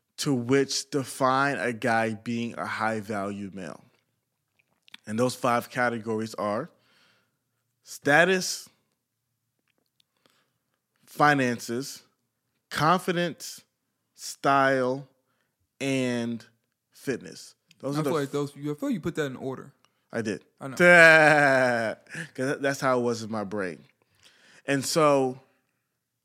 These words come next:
Speaker 1: especially when it comes to women, a lot of guys say, "I want this kind of girl." But you gotta understand, if this girl is a high status girl,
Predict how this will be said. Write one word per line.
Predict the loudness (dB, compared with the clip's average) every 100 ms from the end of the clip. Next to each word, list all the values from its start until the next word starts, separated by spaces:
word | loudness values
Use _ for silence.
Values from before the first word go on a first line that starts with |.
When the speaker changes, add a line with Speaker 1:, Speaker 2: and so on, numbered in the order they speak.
| _ _ _ _ _ _ _ _ _
Speaker 1:
especially | 2 2 2
when | 0
it | -2
comes | -2 -4 -4
to | -4
women, | -2 -2 -4 -10 -20 _ -6
a | -2
lot | 2 4
of | 2 2
guys | 2 4 2 0
say, | -4 -4
"I | -2 0
want | 0 -2 -4
this | -10
kind | -8 -8 -8
of | -8
girl." | -10 -8 -8 -14 _ _ _ _ _ -10
But | -6
you | -2
gotta | 0
understand, | 0 -4 -4 -4 -2 -4 -8 -18 _ _ _
if | -10 -8
this | -6 -8
girl | -4 -2 0 0 -4 -6
is | -6 -6 -8
a | -8 -8
high | -6 -2 2 2 2 -2 -8 _ _ _ _
status | -18 -6 -2 -2 -2 -8
girl, | -8 -4 -2 -2 -6